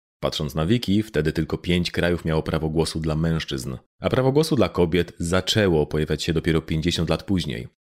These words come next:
Czy na pewno warto potępiać współczesną partię lewicową za nieporuszanie kwestii, które najbardziej progresywne kraje przyjęłyby około roku dwa tysiące siedemdziesiątego trzeciego? Bo jeśli tak, to, stary,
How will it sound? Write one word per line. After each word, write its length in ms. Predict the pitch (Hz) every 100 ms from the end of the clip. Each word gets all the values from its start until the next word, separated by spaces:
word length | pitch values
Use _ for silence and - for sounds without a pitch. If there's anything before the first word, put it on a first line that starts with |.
| _ _ -
Czy 280 | 110 104 104
na 100 | 135
pewno 260 | 202 156
warto 280 | 95 92 87
potępiać 420 | 87 80 82 82
współczesną 500 | - 87 92 90 82
partię 340 | 78 82 - 82
lewicową 460 | 78 78 80 85
za 160 | 73 71
nieporuszanie 580 | 73 82 80 82 80 78
kwestii, 540 | - 82 80 - 69
które 300 | - 82 78
najbardziej 440 | 80 76 87 90
progresywne 540 | 80 85 85 82 78 80
kraje 340 | 80 82 82
przyjęłyby 600 | 76 - 85 82 80 85
około 340 | 82 - 90 87
roku 320 | 87 - 82
dwa 200 | 78 80
tysiące 400 | 90 82 82 82
siedemdziesiątego 560 | 85 80 80 78 80
trzeciego? 600 | 78 85 - 85 90 104 - _
Bo 200 | 80 82
jeśli 240 | 87 82 82
tak, 320 | 104 92 90
to, 360 | - 78 73 - _
stary, 500 | - 98 82 76 -